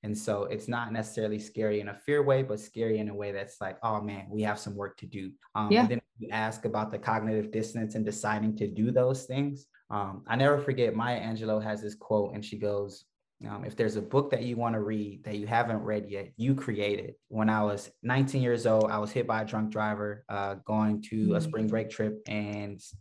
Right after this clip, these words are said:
Speaker 1: South Padre Island, Texas. I s-, spent fourteen days, you know, in a hospital trying to get back to North Dakota.
Speaker 2: Mm.
Speaker 1: And I just remember being in that hospital thinking, "How do I want my life to change? What do I wanna change in my life?" And I remember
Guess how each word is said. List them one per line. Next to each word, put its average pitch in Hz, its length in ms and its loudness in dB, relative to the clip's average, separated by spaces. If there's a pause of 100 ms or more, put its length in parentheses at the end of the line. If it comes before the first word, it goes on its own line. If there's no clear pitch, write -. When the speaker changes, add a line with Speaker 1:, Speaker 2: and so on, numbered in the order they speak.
Speaker 1:
South 107 280 -2
Padre 104 320 2
Island, 101 380 -2
Texas. - 520 -8 (140)
I 101 140 2
s-, - 280 -10
spent - 460 -2 (360)
fourteen 120 420 4
days, 110 420 2
you 110 120 2
know, 101 160 2
in 101 100 -4
a 95 40 -4
hospital 113 800 0
trying 110 200 -2
to 107 100 0
get 107 80 -6
back 107 220 -4
to - 60 -6
North 104 200 -4
Dakota. 113 540 4 (380)
Speaker 2:
Mm. 110 40 2
Speaker 1:
And 107 300 4
I 107 160 0
just 113 200 -2
remember 110 420 4
being 123 260 0
in 117 100 0
that 107 120 -2
hospital 107 440 -2
thinking, 104 420 -4
"How 123 140 4
do 135 100 6
I 127 100 4
want 113 160 0
my 104 100 0
life 92 220 -6
to - 80 -12
change? - 460 -10
What 123 200 6
do 127 60 6
I 107 120 -2
wanna 101 240 -6
change 104 320 -6
in 101 60 -8
my 95 100 -4
life?" - 320 -4
And 101 160 -4
I 101 120 4
remember 104 520 2